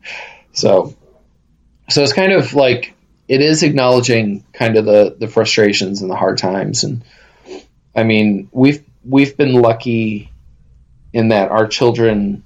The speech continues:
at school have never been severely bullied.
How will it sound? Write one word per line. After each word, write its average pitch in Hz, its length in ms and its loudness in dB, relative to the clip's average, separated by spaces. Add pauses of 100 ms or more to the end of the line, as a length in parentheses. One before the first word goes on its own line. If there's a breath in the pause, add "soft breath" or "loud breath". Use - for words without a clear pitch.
(120)
at 110 160 -2
school 104 460 0
have 104 160 -4
never 101 520 0 (1080)
been 98 640 -2
severely 107 580 0
bullied. 101 580 0